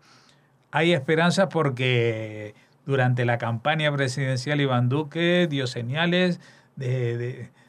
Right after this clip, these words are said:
de que había un acercamiento hacia Israel, incluso llegó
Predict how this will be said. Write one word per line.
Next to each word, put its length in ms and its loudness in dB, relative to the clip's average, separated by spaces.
de 300 -10
que 540 -10
había 320 -2
un 140 2
acercamiento 800 2
hacia 200 -2
Israel, 360 0
incluso 800 0
llegó 560 2